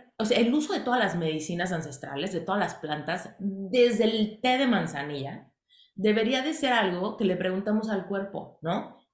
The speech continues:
¿Qué se te antoja? ¿Qué quieres? ¿No? ¿Lo necesitas o no lo necesitas? Y si lo quieres tomar de manera ceremonial,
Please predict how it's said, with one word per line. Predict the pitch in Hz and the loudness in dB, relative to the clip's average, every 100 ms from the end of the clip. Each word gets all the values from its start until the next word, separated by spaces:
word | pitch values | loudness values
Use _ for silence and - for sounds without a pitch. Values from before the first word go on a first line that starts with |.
| - | -6
¿Qué | 269 | -4
se | 285 | -2
te | - | -2
antoja? | 220 208 220 208 - 151 - | 2 2 0 -8 -12 -16 -10
¿Qué | - 220 - | -6 -6 -8
quieres? | - 214 208 185 - - - _ - | -2 0 2 -2 -8 -14 -18 _ -6
¿No? | 165 220 - - - | -2 0 -2 -12 -6
¿Lo | 202 | 0
necesitas | 202 190 196 190 247 - 277 | 0 0 -2 -2 -4 -4 -4
o | 214 | -4
no | 196 | -2
lo | 196 | 0
necesitas? | 196 156 156 175 156 143 - | 0 -4 -6 -8 -8 -10 -8
Y | 240 226 | -2 0
si | 254 | 0
lo | 254 214 | 0 -2
quieres | 320 453 | -4 -4
tomar | - 214 196 | 0 0 2
de | 202 | 0
manera | 165 170 185 | 2 0 0
ceremonial, | 156 143 139 139 147 214 - | -4 -6 -6 -6 -4 -6 -10